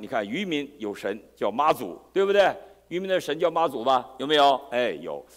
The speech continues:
其实她不是神，她就是一个农村的妇女，啊，渔民的妇女，她的丈夫淹死了，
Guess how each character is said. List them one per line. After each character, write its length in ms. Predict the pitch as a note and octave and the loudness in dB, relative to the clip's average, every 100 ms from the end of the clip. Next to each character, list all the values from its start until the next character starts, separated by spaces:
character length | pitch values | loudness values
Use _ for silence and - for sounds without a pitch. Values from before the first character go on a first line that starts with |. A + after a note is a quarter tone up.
| _ _ | _ _
其 120 | C#3 | -4
实 80 | C#3+ | -2
她 100 | B2+ | -4
不 140 | A#2+ | -6
是 180 | A#2+ G#2+ | -10 -12
神， 180 | - D#2 | -12 -12
她 100 | F2 | -10
就 140 | A#2+ B2+ | -6 -6
是 100 | B2 | -6
一 120 | A#2 | -6
个 180 | A2+ G2+ F2+ | -6 -8 -8
农 160 | C3+ | -10
村 160 | C#3 C3+ | -6 -6
的 60 | |
妇 240 | B2+ A3 D#3 | -6 -2 -2
女， 360 | G2+ G#2+ D#3 - _ _ _ _ | -2 -4 -4 -6 _ _ _ _
啊， 300 | G2+ G2+ F#2+ | -2 0 0
渔 240 | G2 F#3 A#3+ | -2 -4 -2
民 220 | F#3 F#3+ | -2 0
的 100 | F3+ | -2
妇 180 | G3+ D#3 | 0 -4
女， 140 | A#2 | -2
她 140 | D#3 | 0
的 100 | E3 | 0
丈 240 | E3 A3+ E3+ | 4 4 4
夫 60 | |
淹 260 | F3 A3+ A#3+ | 2 4 4
死 140 | G3 | 2
了， 200 | D3 D3 | 4 4